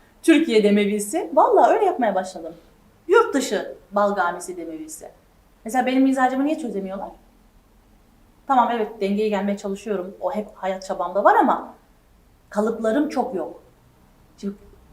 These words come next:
e, mizaç en çok nerede baskındır? Kalıplarda. Mesela Safra der ki,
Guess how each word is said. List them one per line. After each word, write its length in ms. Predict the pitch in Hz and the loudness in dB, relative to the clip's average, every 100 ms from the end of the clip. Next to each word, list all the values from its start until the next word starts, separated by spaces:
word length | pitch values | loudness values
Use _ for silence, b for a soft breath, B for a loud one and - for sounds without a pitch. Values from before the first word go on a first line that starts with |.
| - | -8
e, 140 | 196 | -4
mizaç 440 | 196 220 226 254 - - | -2 -2 0 -2 -4 -6
en 180 | 247 269 | 0 2
çok 220 | 269 269 | 0 -4
nerede 420 | 240 254 277 226 | 0 4 4 4
baskındır? 600 | 185 202 - 202 226 311 - | 0 -2 -4 -6 -6 -8 -6
Kalıplarda. 720 | 202 196 190 170 170 - - - _ _ _ _ _ _ | -2 -2 -2 -6 -6 -8 -12 -20 _ _ _ _ _ _
Mesela 180 | 190 196 | -8 -2
Safra 420 | 185 208 226 220 | 2 2 4 4
der 220 | 277 311 - | 6 4 2
ki, 160 | 160 | -10